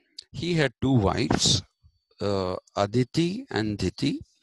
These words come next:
The children of Aditi became the Suras, and the children of Diti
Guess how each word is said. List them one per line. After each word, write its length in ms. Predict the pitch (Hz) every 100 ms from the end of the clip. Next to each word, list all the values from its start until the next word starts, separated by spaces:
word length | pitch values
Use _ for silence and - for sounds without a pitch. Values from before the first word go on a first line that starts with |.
| _ _ - _
The 80 | -
children 680 | - 160 175 175 185 185 190
of 420 | 147 143 139 - -
Aditi 640 | 104 110 139 147 - 143
became 600 | 139 120 - 107 104 101 101
the 520 | 92 92 90 - - _
Suras, 760 | - - 98 95 113 143 - - - - - _ -
and 140 | - 123
the 80 |
children 460 | - 147 131 147 139
of 220 | 113 104
Diti 480 | 110 104 - 131 131